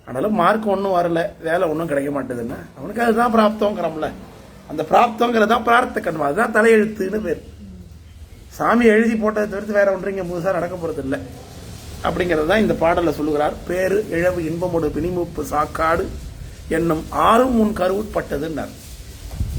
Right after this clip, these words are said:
பேரு என்பது நாம அனுபவிக்கக்கூடிய நன்மைகள், சந்தோஷமான விஷயங்கள். பேரு என்றால் பெறுவது.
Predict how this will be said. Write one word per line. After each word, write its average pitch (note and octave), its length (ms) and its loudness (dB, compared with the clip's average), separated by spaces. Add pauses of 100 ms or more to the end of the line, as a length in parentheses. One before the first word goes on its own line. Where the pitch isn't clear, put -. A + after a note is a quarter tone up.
(440)
பேரு A#3+ 360 4
என்பது G#3+ 380 2 (200)
நாம F#3+ 320 -2 (320)
அனுபவிக்கக்கூடிய G#3 760 2
நன்மைகள், F3 500 -2 (120)
சந்தோஷமான E3+ 600 -4
விஷயங்கள். C#3+ 500 -4 (680)
பேரு A3 380 6
என்றால் G3 360 -2
பெறுவது. G3+ 400 4